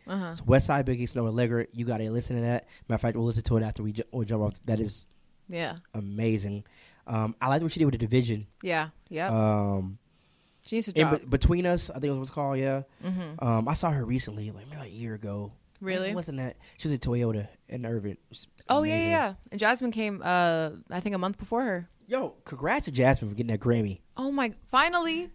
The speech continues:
Speaker 2: Yeah.
Speaker 1: Eleven years. Okay, I've been listening to Jasmine since middle school.
Speaker 2: Yeah.
Speaker 1: Like, since middle school, I've been listening to her. She's my favorite artist. Anyone ti-,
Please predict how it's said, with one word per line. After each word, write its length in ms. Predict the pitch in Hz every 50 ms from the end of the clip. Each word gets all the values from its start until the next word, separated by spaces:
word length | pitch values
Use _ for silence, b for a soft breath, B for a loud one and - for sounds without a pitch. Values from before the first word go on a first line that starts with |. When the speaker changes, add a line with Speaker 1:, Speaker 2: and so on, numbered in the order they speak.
| - - -
Speaker 2:
Yeah. 160 | - 277 269
Speaker 1:
Eleven 280 | 254 269 285 302 302 294
years. 220 | 302 311 311 277
Okay, 160 | - 285 285 302
I've 60 | 320
been 100 | 311 311
listening 220 | 302 302 - 311 285
to 80 | 269
Jasmine 300 | 220 226 233 226 240 220
since 180 | 214 - 175 202
middle 160 | 175 175 170
school. 320 | - - - - - 175 - _
Speaker 2:
Yeah. 100 | - 113
Speaker 1:
Like, 200 | - 160 151 -
since 220 | - - 185 175 196
middle 280 | 196 208 226 226 233 226
school, 240 | - - 233 208 196
I've 120 | 185 175
been 100 | 180 180
listening 320 | 180 180 - 185 165 165 160
to 80 | 180
her. 160 | 175 165 151 165
She's 160 | - 196 190
my 140 | 202 185 175
favorite 280 | - 196 190 185 175
artist. 340 | 165 175 170 165 165 165 -
Anyone 220 | 170 196 202 196
ti-, 100 | 202 220